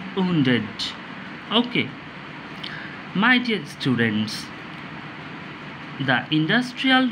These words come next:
Revolution was taken place in dash. The Industrial Revolution was taken place in eighteenth century,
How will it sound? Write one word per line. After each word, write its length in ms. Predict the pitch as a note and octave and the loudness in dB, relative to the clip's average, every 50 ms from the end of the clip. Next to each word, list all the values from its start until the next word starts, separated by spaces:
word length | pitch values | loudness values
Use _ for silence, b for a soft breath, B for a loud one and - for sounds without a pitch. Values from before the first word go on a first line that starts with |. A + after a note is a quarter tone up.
| - - | 0 -2
Revolution 1120 | C3+ C3+ C3+ B2+ C3+ C#3 C3+ C#3+ E3 F#3 F#3 G3 - - - A#3+ A#3+ A#3+ B3 B3 B3 B3 E3+ | 0 0 0 0 0 2 2 2 4 4 4 2 4 4 4 6 6 8 8 8 8 6 2
was 360 | E3+ D#3+ D3+ D#3 D#3 - - - | 4 4 4 4 2 -2 -6 -2
taken 600 | - A#3 A3 A#3 A#3 - B3 A#3+ A#3+ B3 A#3+ - | 2 4 4 4 4 4 4 6 6 6 4 2
place 400 | - E3 D#3 D#3 D#3+ D#3+ D#3+ - - - - - - | 2 2 4 4 2 2 0 -6 -12 -12 -6 -2 0
in 400 | A3 A3+ A3 F#3 C3 A2+ - - C3+ D3 | 2 4 4 6 4 4 2 0 0 2
dash. 600 | G3 B3+ C#4 C4 G#3 A#2 G#2 G#2 - - - - - - - - - - B B B B B B B B - | 2 4 4 4 2 2 0 -4 -6 -8 -8 -10 -12 -12 -14 -14 -14 -14 B B B B B B B B 2
The 160 | C#3+ - C#3+ D3 | 2 2 2 2
Industrial 680 | C#3 C#3+ D3 G#3+ C4 C4+ C4 - - C#4+ C#4 C4+ B3 G3 | 2 4 4 4 4 2 2 0 2 4 4 4 4 2
Revolution 1000 | E3 D#3 D3 D3 C#3+ E3 A3 C4 C4 B3+ - - - C4 B3+ B3+ B3+ B3+ B3 - | 2 0 2 2 2 4 6 6 4 4 4 4 6 8 8 8 8 8 6 4
was 340 | D#3 D3+ B3 - - - - - | 4 4 4 4 0 -4 -8 -2
taken 560 | - A#3+ A#3+ B3 B3 - C4 B3+ B3+ B3 - | 2 4 4 4 4 4 6 6 6 6 6
place 420 | - G3+ G3 G3 G3 G3 G3 - - - - B B B B B | 4 2 2 4 4 2 2 0 -4 -12 -12 B B B B B
in 240 | - E3+ E3+ E3 C3+ - - | 2 2 4 2 2 0 0
eighteenth 460 | B2 B2+ A#2 A#2+ - - G3+ G3+ A3 | 2 2 0 0 -2 -2 0 0 0
century, 720 | - - B3+ A#3 A#3 A#3 A#3 A#3+ B3+ B3 A#3+ A#3+ B3 B3+ | 0 4 4 6 6 6 6 4 4 4 6 6 6 4